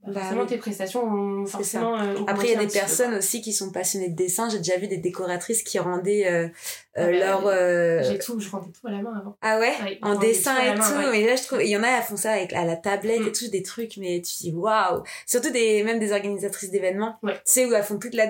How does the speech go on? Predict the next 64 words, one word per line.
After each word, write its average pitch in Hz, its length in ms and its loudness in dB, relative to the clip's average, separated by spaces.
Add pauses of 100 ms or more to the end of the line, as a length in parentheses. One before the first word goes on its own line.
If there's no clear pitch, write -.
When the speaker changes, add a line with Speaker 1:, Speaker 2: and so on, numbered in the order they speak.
Speaker 2:
décoration 226 640 2
en 220 80 -2
Speaker 1:
Mais 208 80 2
c'est, 226 160 4
Speaker 2:
dessin. 285 420 2
Speaker 1:
c'est 214 100 -8
un 202 40 -6
temps - 80 -10
fou, - 320 -10 (100)
Speaker 2:
Et 262 120 0
Speaker 1:
les - 40 -2
gens 208 100 2
Speaker 2:
tu 208 60 -2
Speaker 1:
se 214 60 -6
rendent 208 100 2
Speaker 2:
dis, 247 80 0
Speaker 1:
pas 240 120 -2
compte, 208 120 -4
c'est 180 80 -6
un - 20 -4
temps 240 60 0
Speaker 2:
waouh ! 226 460 4
Speaker 1:
fou. 240 40 -6 (380)
Moi, 214 80 -4
je 208 80 -4
faisais 170 220 -10
tout - 80 -6
Speaker 2:
C'est 254 100 -4
Speaker 1:
à 247 40 0
la 233 60 0
Speaker 2:
trop 240 100 4
Speaker 1:
main 214 180 0
Speaker 2:
beau. 226 60 0
Speaker 1:
avant. - 140 -12 (460)
Speaker 2:
Ah 208 160 0
Speaker 1:
Et 220 60 2
Speaker 2:
ouais, 185 100 2
Speaker 1:
quand 226 120 2
je 220 60 -2
me 226 60 0
suis 220 140 -2
Speaker 2:
ok. 208 60 2
Speaker 1:
rendu 202 160 -2
compte 226 220 -4
que, 214 100 -4
bah, 190 180 -4
mon 185 100 -8
activité 196 380 -10
commençait 196 420 -10
à 180 180 -14
augmenter, 180 340 -10
il 226 220 -6
y 170 40 -14
a - 20 -12
un 165 40 -8
moment, 202 180 -8
tu - 120 -18
peux 208 80 -20
plus 202 140 -18
suivre, 185 260 -12
en 156 40 -20
fait. - 200 -20
Enfin, 190 120 -10
Speaker 2:
Ouais. 180 100 -10